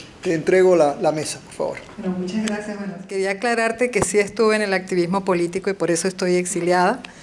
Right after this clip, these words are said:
Speaker 2: Yo fui coordinadora política de la región capital del partido Proyecto Venezuela. Y bueno, entre otras cosas fui perseguida directamente e imputada como rebelde civil. Y esa es la razón de mi exilio.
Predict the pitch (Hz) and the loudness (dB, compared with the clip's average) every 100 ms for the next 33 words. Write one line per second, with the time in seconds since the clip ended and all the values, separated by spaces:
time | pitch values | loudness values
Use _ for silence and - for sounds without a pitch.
0 | - - 190 - 190 196 202 202 180 175 | -20 -6 -6 0 0 2 2 2 2 4
1 | 185 190 185 175 180 180 196 180 165 156 | 2 2 2 2 0 2 2 4 2 0
2 | 160 170 160 180 180 170 160 180 180 175 | -2 -2 0 0 0 0 2 2 2 -2
3 | 175 160 170 175 165 156 - 175 165 156 | -2 0 0 0 -2 -2 0 0 0 -2
4 | - 175 170 240 - - - - - - | -2 -2 -4 -8 -16 -20 -20 -20 -20 -20
5 | - - - 190 180 147 151 - 196 185 | -20 -8 2 4 4 0 -8 -6 -4 0
6 | 180 175 190 185 185 190 180 185 180 180 | 2 2 0 0 0 2 0 0 0 0
7 | 170 170 160 170 180 160 165 165 175 185 | 0 -2 2 4 4 2 -2 -2 -4 -2
8 | 196 214 226 190 185 180 185 175 185 202 | -2 2 2 0 -2 0 4 4 2 0
9 | 180 175 170 170 170 - 165 185 151 - | 2 4 4 2 0 0 2 2 2 -6
10 | - - - 175 175 185 196 180 160 160 | -18 -20 -4 -2 0 2 2 2 0 0
11 | 170 170 160 - 175 151 156 | 0 0 0 0 0 0 -6